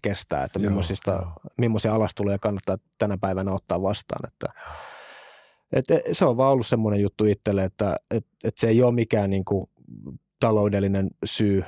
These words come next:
Speaker 1: että minkä takia on pakko jatkaa ja jatkaa ja jatkaa, vaan se on ollut se niinku rakkaus ja intohimo sitä lajia kohtaan. Ja kuitenkin se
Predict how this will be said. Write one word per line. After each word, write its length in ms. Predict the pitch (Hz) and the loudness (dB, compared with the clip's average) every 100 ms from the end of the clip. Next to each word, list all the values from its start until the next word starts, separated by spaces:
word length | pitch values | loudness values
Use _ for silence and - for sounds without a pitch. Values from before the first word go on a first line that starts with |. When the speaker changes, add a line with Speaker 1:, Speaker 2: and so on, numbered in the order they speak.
| - | -4
Speaker 1:
että 140 | - | -2
minkä 220 | 104 98 90 | -2 -2 -4
takia 260 | 104 101 | -2 -2
on 60 | 95 | 0
pakko 260 | 101 - 101 | -2 -2 0
jatkaa 400 | 101 - 98 95 | 0 -2 -2 0
ja 80 | |
jatkaa 340 | 98 95 - 90 | 0 -2 -2 -2
ja 40 | 95 | 0
jatkaa, 400 | 98 - 82 87 | -2 -2 -2 -2
vaan 140 | 95 | -2
se 100 | 95 | -2
on 60 | 92 | -2
ollut 160 | 90 | -2
se 220 | - 92 - | -2 -2 -2
niinku 420 | 98 87 90 - _ _ | -6 -4 -6 -6 _ _
rakkaus 460 | 107 107 - 95 98 | -2 -2 0 -2 0
ja 80 | 104 | 0
intohimo 380 | 104 98 95 | 0 -2 -4
sitä 160 | 95 104 | -2 2
lajia 260 | 107 107 95 | 4 2 0
kohtaan. 460 | 98 92 - 90 95 | -4 -4 -4 -4 -4
Ja 80 | 95 | 0
kuitenkin 400 | 117 107 95 | 2 2 -2
se 80 | - | -6